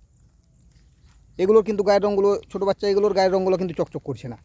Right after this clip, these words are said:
এই পাঁঠা ছাগলটাকে দেখো, এটারও গায়ের রং চকচক করছে না। কিন্তু তোমরা ভালো করেই বুঝতে পারলে যে যখন ছাগল গাভীন থাকে,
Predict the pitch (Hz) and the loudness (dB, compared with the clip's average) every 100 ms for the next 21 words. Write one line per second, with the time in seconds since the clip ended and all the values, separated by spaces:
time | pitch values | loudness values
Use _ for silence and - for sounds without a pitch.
0 | _ _ _ _ - _ - - - _ | _ _ _ _ -20 _ -20 -20 -20 _
1 | - - - - - - - - - _ | -20 -20 -20 -20 -20 -20 -20 -20 -20 _
2 | _ - - _ _ _ _ - - _ | _ -20 -20 _ _ _ _ -20 -20 _
3 | _ _ _ _ _ - _ - 202 185 | _ _ _ _ _ -20 _ 2 2 2
4 | 175 196 190 196 175 202 214 - 170 220 | 0 2 4 2 0 -2 -6 -4 2 4
5 | 208 196 185 165 - - - 135 131 120 | 4 2 2 -4 -8 -12 -10 -12 -10 -12
6 | 113 113 - - - - - - - - | -12 -16 -20 -20 -20 -20 -20 -20 -20 -20
7 | - - - - - - - - - - | -20 -20 -20 -20 -20 -20 -20 -20 -20 -20
8 | - _ - - 180 180 185 190 160 185 | -20 _ -20 -14 -12 -4 0 2 2 2
9 | 196 220 196 190 160 156 151 202 _ _ | 2 2 0 -4 -4 -2 -4 -8 _ _
10 | _ - 135 160 170 170 - _ 160 127 | _ -14 -8 -4 -4 -4 -8 _ -14 -8
11 | 143 - 208 180 165 156 202 180 147 185 | -8 -6 -10 -8 -10 -4 -4 -2 -2 -2
12 | 160 143 | -4 -6